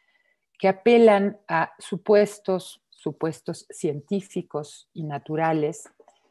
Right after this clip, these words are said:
que buscan desmantelar todos los avances conquistados por las mujeres y grupos de la diversidad sexual, con el fin de preservar el orden patriarcal vinculado fuertemente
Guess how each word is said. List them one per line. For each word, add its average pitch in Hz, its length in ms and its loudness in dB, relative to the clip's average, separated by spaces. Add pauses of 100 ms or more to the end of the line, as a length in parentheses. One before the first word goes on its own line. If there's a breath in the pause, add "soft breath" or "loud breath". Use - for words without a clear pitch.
(340 soft breath)
que 208 120 4
buscan 220 440 2
desmantelar 175 960 0
todos 175 240 -4
los 165 200 -6
avances 151 800 -4
conquistados 156 720 -4
por 147 180 -10
las 139 140 -8
mujeres 147 800 -6
y 151 140 -6
grupos 160 360 -6
de 147 80 -6
la 143 140 -4
diversidad 139 500 -6
sexual, 147 580 -6 (960)
con 170 180 0
el 180 100 0
fin 202 200 0
de 208 100 4
preservar 165 800 0 (220)
el 147 160 -6
orden 143 280 -8
patriarcal 143 720 -2
vinculado 165 960 -2 (220)
fuertemente 147 1040 -6